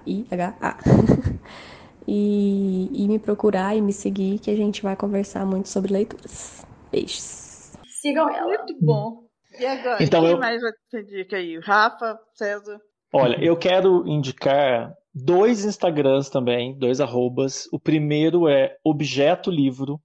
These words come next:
Speaker 4: O Objeto Livro é um Instagram de um, de um cara de B H chamado Rodrigo Valente,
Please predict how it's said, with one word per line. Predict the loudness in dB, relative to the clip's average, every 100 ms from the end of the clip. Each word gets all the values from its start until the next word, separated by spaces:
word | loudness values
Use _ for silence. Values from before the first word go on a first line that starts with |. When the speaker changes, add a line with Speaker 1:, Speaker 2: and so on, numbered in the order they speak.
| _ -4
Speaker 4:
O | -2
Objeto | 2 2 0
Livro | 0 2 2 0 -2 0 0
é | 0
um | 0
Instagram | -4 -2 -2 0 0 2 0 -2 -6 -12
de | -14 -12
um, | -10 -10 -12 -12 -14 -14 -12
de | -12
um | -4
cara | -2 0 -2
de | -4 -6 -4
B | 0
H | 0 0 0
chamado | 0 -2 -2 -2
Rodrigo | 0 0 2 2
Valente, | 2 2 2 0 -2 -6 -8